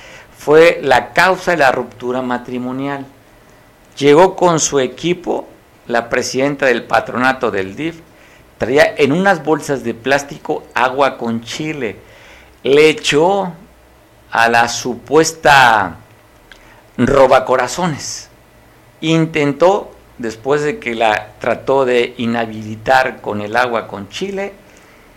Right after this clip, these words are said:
querer tuzarla. ¿Tenemos la imagen de la agresión? Pues te quiero compartir contigo la imagen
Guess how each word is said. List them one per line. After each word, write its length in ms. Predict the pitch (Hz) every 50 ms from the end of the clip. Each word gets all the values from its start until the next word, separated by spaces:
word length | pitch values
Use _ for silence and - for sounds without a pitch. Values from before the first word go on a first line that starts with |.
| _ _ _
querer 500 | - 120 117 135 156 170 170 165 170 - - -
tuzarla. 760 | - 131 120 - - 196 180 170 160 156 135 113 95 - - - _ _ _ _ _ _
¿Tenemos 260 | - 131 151 165 165
la 80 | 151 135
imagen 420 | 127 143 143 - - 190 208 233 - - - - - - - _
de 200 | - 120 123 123
la 100 | 123 131
agresión? 440 | 131 127 127 131 123 147 185 190 190 -
Pues 140 | - 117 -
te 100 | - 110
quiero 220 | - 135 143 139
compartir 440 | - 120 117 123 113 - - 135 131
contigo 400 | - - 110 107 107 135 135 139
la 60 | 117 107
imagen 440 | 104 110 127 131 131 - 127 123